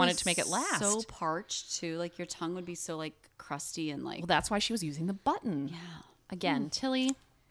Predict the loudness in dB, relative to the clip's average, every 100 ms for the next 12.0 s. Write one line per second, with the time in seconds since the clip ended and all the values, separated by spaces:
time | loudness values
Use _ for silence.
0 | _ _ -14 -6 -4 0 0 2 2 0
1 | -2 8 12 12 12 8 4 -2 4 6
2 | 8 8 8 10 12 12 12 8 6 4
3 | 0 2 6 6 8 8 8 6 2 2
4 | 6 8 8 6 2 -6 _ 10 10 10
5 | 6 2 2 2 2 6 6 6 2 -4
6 | -18 -20 -20 _ -2 0 4 6 6 2
7 | -2 -2 2 2 2 -4 0 0 2 0
8 | -2 -2 0 2 2 4 4 4 2 2
9 | 0 -6 -6 -2 2 2 2 -2 -8 -18
10 | -20 -20 _ -2 4 6 6 4 2 4
11 | 4 2 4 4 2 -2 -2 -2 -8 6